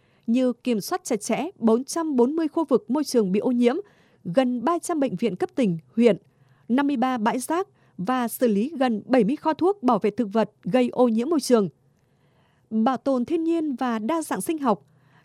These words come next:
tăng cường triển khai các chương trình bảo tồn các loài nguy cấp, quý, hiếm, trong đó tăng thêm sáu khu bảo tồn, hai khu Ramsar, mười vườn di sản asean. Hiện nay có một trăm bảy mươi hai khu bảo tồn. Giám sát, kiểm tra,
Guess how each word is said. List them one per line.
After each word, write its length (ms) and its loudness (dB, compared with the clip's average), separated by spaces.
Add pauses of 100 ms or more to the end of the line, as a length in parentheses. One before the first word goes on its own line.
(100)
tăng 140 0
cường 240 2
triển 240 -2
khai 260 -6
các 200 -6
chương 140 -4
trình 320 -2
bảo 200 0
tồn 280 0
các 200 -6
loài 160 0
nguy 240 0
cấp, 220 2 (320)
quý, 380 2
hiếm, 280 6 (380)
trong 220 -2
đó 240 -2 (100)
tăng 160 -2
thêm 260 -2
sáu 220 -2
khu 200 0
bảo 160 2
tồn, 260 4 (340)
hai 180 -2
khu 240 -2
Ramsar, 480 -2 (340)
mười 220 4
vườn 260 0
di 160 -2
sản 300 -4
asean. 480 -4 (440)
Hiện 180 4
nay 200 -4
có 160 0
một 200 -2
trăm 280 -4
bảy 100 4
mươi 120 -2
hai 200 -4
khu 180 -2
bảo 140 4
tồn. 280 4 (880)
Giám 260 -2
sát, 480 -6
kiểm 160 2
tra, 280 -6